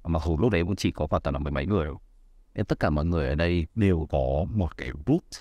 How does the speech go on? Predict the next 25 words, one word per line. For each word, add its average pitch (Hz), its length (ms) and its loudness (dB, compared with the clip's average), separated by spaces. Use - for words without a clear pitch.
ờ, 69 400 0
lý 101 180 2
tưởng 135 220 2
giống 78 160 -2
nhau. 92 180 -2
Tức 147 120 0
là 101 140 2
khi 156 400 2
mà 104 180 4
anh 92 140 2
đã 87 60 2
nhìn 107 200 4
được, 71 140 -2
ok, 78 200 -4
là 69 440 0
về 82 140 0
mặt 71 140 -4
văn 104 260 0
hóa 76 180 0
nó 80 80 0
bắt 110 120 0
đầu 80 120 -2
cứng 95 280 -4
rồi 175 160 2
đấy, 53 220 -6